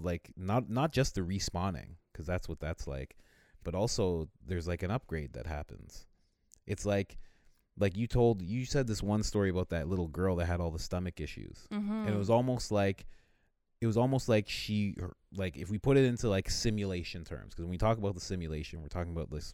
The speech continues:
Speaker 1: high-powered computer that none of us can even fathom.
Speaker 2: Yeah.
Speaker 1: It's almost like her file was corrupted, and they were
Speaker 2: Hmm.
Speaker 1: like, "Ugh, jeez, we gotta do something." Okay.
Speaker 2: Hard reset.
Speaker 1: Yeah, like, hard reset. Like, okay, this is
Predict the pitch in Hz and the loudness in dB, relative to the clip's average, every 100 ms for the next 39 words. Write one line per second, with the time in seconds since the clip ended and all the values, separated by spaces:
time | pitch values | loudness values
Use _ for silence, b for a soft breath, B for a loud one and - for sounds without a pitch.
0 | - - 92 98 95 90 85 85 - 80 | -14 -4 0 2 0 0 -2 -2 -6 -8
1 | 87 85 78 73 80 80 80 82 - 78 | -6 -6 -6 -8 -8 -8 -6 -6 -8 -8
2 | 69 69 62 60 53 - - b b 196 | -8 -8 -10 -10 -12 -16 -20 b b -6
3 | 175 - _ - - 110 123 123 - 110 | -6 -8 _ -4 4 6 6 4 2 2
4 | 104 98 - - - 107 104 107 104 104 | 2 0 -6 -10 0 0 4 6 6 6
5 | 110 - 110 85 - 87 95 113 _ _ | 2 0 0 0 0 -2 -2 -4 _ _
6 | _ _ _ _ - - 98 98 98 92 | _ _ _ _ -8 -2 0 4 4 4
7 | 90 85 - 95 87 - - 80 78 71 | 2 0 0 0 0 -6 -12 -8 -6 -8
8 | - - 87 85 76 76 76 76 71 71 | -14 -10 -6 -4 -4 -8 -10 -10 -12 -12
9 | - 180 185 180 170 170 165 - - - | -6 0 2 2 -2 -6 -8 -8 -10 -14
10 | - 110 117 85 78 - - - 92 90 | -4 4 4 4 -2 -14 -20 -8 -4 -2
11 | 73 - 95 123 127 123 110 110 - 101 | -4 -6 2 6 8 6 2 0 2 4
12 | 98 - - 92 90 90 92 110 98 92 | 4 0 -4 -2 0 -2 0 2 4 2
13 | 87 87 87 90 87 - - | -2 -6 -6 -4 -4 -6 -6